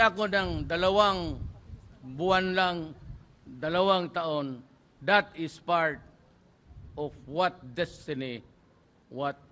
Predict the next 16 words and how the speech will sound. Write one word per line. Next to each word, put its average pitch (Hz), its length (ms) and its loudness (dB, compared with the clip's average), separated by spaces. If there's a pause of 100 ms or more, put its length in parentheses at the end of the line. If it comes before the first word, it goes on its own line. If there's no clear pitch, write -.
(100)
God 123 320 -6
gave 120 320 -10
me. 127 160 -8 (480)
Hanggang 160 320 -4
diyan 156 320 0
ka 135 80 -10
lang. 101 160 -14 (1040)
Tapos. 233 380 -2 (840)
So, 156 160 -6
ay, 294 160 0
akong 285 320 -4
takutin 208 560 -4
niya 190 140 -2
mga 175 260 -2 (480)
magkudita, 147 840 -4 (120)
magkudita, 135 680 -6